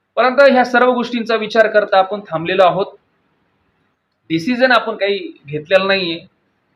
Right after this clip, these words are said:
मग पुढे आपण राजकारणातच राहणार आहोत का राजकारणाच्या बाहेर जाणार आहोत? आता लोकसभा आपण लढलो, परत निवडणूक आपण लढणार आहोत की नाही, ह्या प्रश्नांची उत्तर मला देणं योग्य वाटतं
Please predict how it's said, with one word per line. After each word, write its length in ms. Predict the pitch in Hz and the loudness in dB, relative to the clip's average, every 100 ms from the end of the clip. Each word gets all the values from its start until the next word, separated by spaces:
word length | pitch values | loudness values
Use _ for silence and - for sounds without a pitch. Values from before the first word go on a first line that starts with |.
| - | -10
मग 100 | 185 | -4
पुढे 200 | 226 233 | 2 2
आपण 240 | 220 233 | 2 2
राजकारणातच 760 | 220 196 - 220 226 226 226 226 | 2 2 2 2 4 2 0 0
राहणार 300 | 208 202 208 | 2 2 4
आहोत 360 | 196 202 208 208 | 4 2 0 0
का 60 | 185 | 2
राजकारणाच्या 640 | 165 - 185 190 196 202 | 2 2 -2 0 0 0
बाहेर 260 | - 185 185 | -2 -8 0
जाणार 300 | 185 185 180 | 0 2 0
आहोत? 340 | 170 185 185 _ _ _ - | 0 -2 -8 _ _ _ -8
आता 200 | 139 175 | -4 -2
लोकसभा 460 | 175 185 202 185 180 | -2 -2 2 4 4
आपण 200 | 185 175 | 2 -6
लढलो, 360 | 175 170 180 | -4 -2 -4
परत 240 | 170 156 160 | -2 -4 -4
निवडणूक 320 | 165 165 180 180 | -6 -6 -4 -2
आपण 240 | 170 180 | -2 -4
लढणार 360 | 170 165 170 170 | 0 0 2 0
आहोत 360 | 160 175 175 - | -2 -4 -8 -10
की 60 | 170 | -8
नाही, 440 | 175 170 185 170 _ _ _ _ - - _ _ _ - | -6 -4 -6 -8 _ _ _ _ -20 -20 _ _ _ -2
ह्या 80 | 240 | 0
प्रश्नांची 480 | 254 247 262 254 254 | 2 2 2 0 -4
उत्तर 260 | 226 247 233 | -6 0 2
मला 440 | 214 208 202 196 - 160 | 4 4 4 2 -4 -4
देणं 240 | 190 202 | 0 0
योग्य 340 | 190 175 165 180 | 0 -4 -4 0
वाटतं 380 | 165 - 190 | 0 0 -12